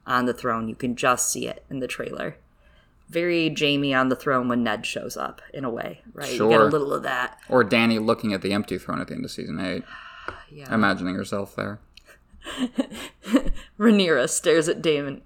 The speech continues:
Speaker 1: "I don't see anything at all."
Speaker 2: <laughs>
Speaker 1: One of my favorite things kind of from the trailer that, that is probably there in the story, especially 'cause I think all Targaryens have it, is the dragon dreams, right? 'Cause the first big thing we open on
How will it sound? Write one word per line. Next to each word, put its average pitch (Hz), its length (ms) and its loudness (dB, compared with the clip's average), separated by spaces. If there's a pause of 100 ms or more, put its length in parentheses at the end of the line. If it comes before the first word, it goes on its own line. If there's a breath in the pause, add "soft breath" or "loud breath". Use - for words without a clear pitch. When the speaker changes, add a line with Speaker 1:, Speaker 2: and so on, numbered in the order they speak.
Speaker 1:
"I 147 100 -4
don't 160 160 -2
see 160 160 -6
anything 170 360 -6
at 196 60 -2
all." 226 340 -2 (180)
Speaker 2:
<laughs> - 1800 -2
Speaker 1:
One 196 200 0
of 359 140 -4
my 156 240 2
favorite 143 460 -2
things 131 400 -4
kind 147 260 -8
of 135 80 -10
from 143 140 -10
the 139 80 -4
trailer 131 360 -4
that, 117 300 -4
that 120 360 -2 (500)
is 143 160 0
probably 135 640 0
there 120 240 -10
in 110 140 -10
the - 60 -10
story, 127 440 -4
especially - 440 -10
'cause - 140 -20
I 90 40 -14
think - 200 -16
all 135 160 -6
Targaryens 131 520 -12
have 131 180 -12
it, - 60 -12
is - 100 -10
the 120 100 -8
dragon 131 360 -4
dreams, - 360 -14
right? - 240 -10
'Cause - 160 -14
the - 80 -16
first - 400 2
big 151 200 -4
thing 143 200 -6
we 135 160 -6
open 123 280 -6
on 127 280 -4